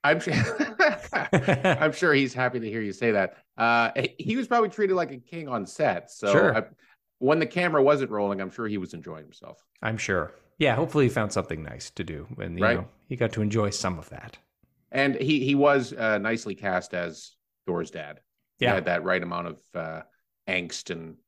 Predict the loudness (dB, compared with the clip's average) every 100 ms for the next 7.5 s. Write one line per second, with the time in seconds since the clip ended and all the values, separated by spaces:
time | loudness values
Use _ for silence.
0 | _ _ _ -2 0 2 2 6 6 6
1 | 4 2 4 2 2 -2 -4 -2 0 0
2 | -4 -16 -10 -2 -2 -4 -12 -14 -12 -10
3 | -8 -10 _ -10 -6 -4 -6 -2 0 0
4 | -2 -6 -8 -10 -14 -16 -14 -14 -6 -4
5 | -2 -2 -4 -8 -8 -8 -8 -10 -12 -10
6 | -10 -6 -4 -4 -6 -10 -10 -6 -6 -6
7 | -12 -14 -12 -12